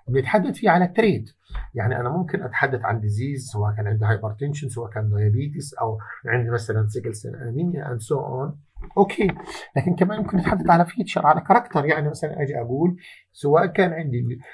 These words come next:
الموضوع له quantitative أو qualitative، تمام؟ يعني ممكن يكون عندي qualitative أو quantitative يعطيني انطباع إنه إيش الوضع عندنا بشكل أو بآخر، يعني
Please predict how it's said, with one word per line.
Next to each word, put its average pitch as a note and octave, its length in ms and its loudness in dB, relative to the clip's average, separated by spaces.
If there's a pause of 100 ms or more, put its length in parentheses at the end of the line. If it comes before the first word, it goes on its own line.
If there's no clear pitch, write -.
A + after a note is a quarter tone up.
(100)
الموضوع C#3 420 4
له C3+ 400 -2
quantitative F#3 800 0 (140)
أو F3+ 240 4
qualitative، G#2+ 540 -2 (320)
تمام؟ E3 340 -2 (300)
يعني C3 140 4
ممكن D3 220 -2
يكون B2 240 -2
عندي A#2 220 -2
qualitative C3+ 720 -2 (160)
أو E3+ 260 4
quantitative C3 640 -4
يعطيني D3 380 -2
انطباع B2 480 0 (300)
إنه C#3+ 220 0
إيش D3+ 240 -4
الوضع B2+ 320 -2
عندنا A#2 300 -2
بشكل A2 480 -6
أو C3 120 -2
بآخر، G#2+ 360 -10
يعني A2 280 -2